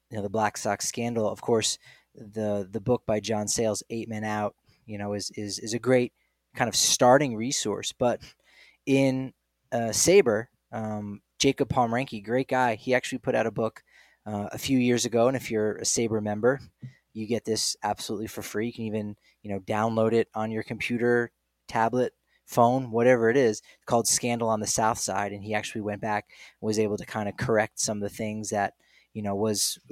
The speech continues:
were originally inaccurate by Sayles, uh, and find some other interesting pieces of information too. I know, um, again, if you, uh, are a member of saber, uh, this might even be free, but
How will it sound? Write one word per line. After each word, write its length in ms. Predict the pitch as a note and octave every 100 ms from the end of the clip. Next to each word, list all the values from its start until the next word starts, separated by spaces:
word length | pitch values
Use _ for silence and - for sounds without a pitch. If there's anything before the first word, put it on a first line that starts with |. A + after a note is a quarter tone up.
| G#2
were 400 | - A2 G#2+ G#2 -
originally 500 | A2 G#2+ G#2+ G2+ G#2
inaccurate 680 | A#2+ A2+ G#2 G#2+ - A2+ A2
by 160 | - G#2
Sayles, 640 | G2+ B2 A2+ A2+ A2 - - - -
uh, 220 | G#2 G#2 G2
and 140 | A#2+ A2
find 280 | B2 B2
some 160 | - A#2
other 260 | G#2 A2+ A2
interesting 600 | A2 - - A2 G#2 G2+ _ _ _
pieces 360 | - A#2+ A#2+ G#2+
of 120 | G2+
information 680 | G#2 G#2 G#2+ G#2 G#2 G#2 F#2+
too. 380 | - A2+ G2 - -
I 100 | G#2
know, 280 | G#2+ G#2+ G2+ _ _ _ _
um, 360 | F#2+ G2 F#2+ - -
again, 240 | A#2+ B2+
if 160 | A2+ -
you, 240 | A2 G#2+ _ _ _ _
uh, 60 | A#2 _ _ _ -
are 160 | G#2+ G#2
a 180 | G2+ A2+
member 280 | A2 G#2+
of 100 | G#2+
saber, 440 | - B2+ B2 A2+ G#2 _ _ -
uh, 180 | G#2 G2+
this 160 | B2+ F#3+
might 140 | E3+
even 140 | C3
be 100 | A#2
free, 300 | G#2+ - C#3+
but 240 | A2+ A2+